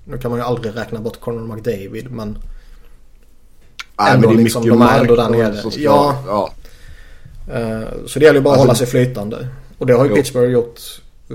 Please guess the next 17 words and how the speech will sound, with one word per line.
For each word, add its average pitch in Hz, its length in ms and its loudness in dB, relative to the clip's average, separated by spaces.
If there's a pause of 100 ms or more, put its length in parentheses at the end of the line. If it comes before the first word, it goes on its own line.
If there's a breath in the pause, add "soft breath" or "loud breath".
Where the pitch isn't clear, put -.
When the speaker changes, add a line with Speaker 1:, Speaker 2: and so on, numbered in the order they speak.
Speaker 1:
alldeles 110 300 -4
Speaker 2:
Alltså, 110 200 0
det 123 60 2
är 127 120 6
en, - 20 6
Speaker 1:
galant. 117 260 -4 (300)
Speaker 2:
det 127 100 2
är 127 40 6
ändå 123 120 2
så 113 100 -8
tur 123 280 2
i 113 60 4
otur 107 360 0
för 107 140 0
Edmonton 98 420 0
att 92 80 -4
de 92 300 -6